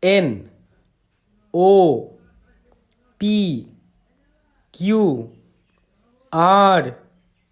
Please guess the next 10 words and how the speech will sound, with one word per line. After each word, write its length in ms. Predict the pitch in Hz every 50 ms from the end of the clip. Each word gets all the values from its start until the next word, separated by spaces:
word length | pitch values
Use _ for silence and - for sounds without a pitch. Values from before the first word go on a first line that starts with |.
| _ _ _ _ _ _ _ _ _ -
এস, 580 | 185 180 185 196 190 175 - - - - - - _ _ _ _ _ _ _ _ _ _ _ _ _ _ _ _ _ _ _ _ _
টি, 540 | - 202 214 214 214 208 196 175 139 117 110 - - _ _ _ _ _ _ _ _ _ _ _ _ _ _ _ -
ইউ, 640 | 160 156 160 185 220 226 220 175 131 113 - - - _ _ _ _ _ _ _ _ _ _ _ _ _ _ _ _ _ _ - 143
ভি, 640 | 127 - 165 190 214 220 214 190 143 110 - - - _ _ _ _ _ _ _ _ _ _ _ _ _ _ _ _ _ 139
ডাব্লিউ, 680 | 131 131 156 156 165 185 196 220 220 190 135 110 107 107 - _ _ _ _ _ _ _ _ _ _ _ _ _ _ _ _ _ -
এক্স, 500 | - 269 294 285 - - - - - - _ _ _ _ _ _ _ _ _ _ _ _ _ _ _ -
ওয়াই, 440 | 147 151 170 185 196 185 156 120 113 - - - _ _ _ _ _ _ _ _ _ _ _ _ _ _ _ _ - - 139
জেড 340 | 151 180 - - 117 - - - - _ _ _ _ _ _ _ _ _ _ _
বা 200 | 135 135 151 156
জি 600 | 156 135 127 143 156 180 190 165 123 123 139 156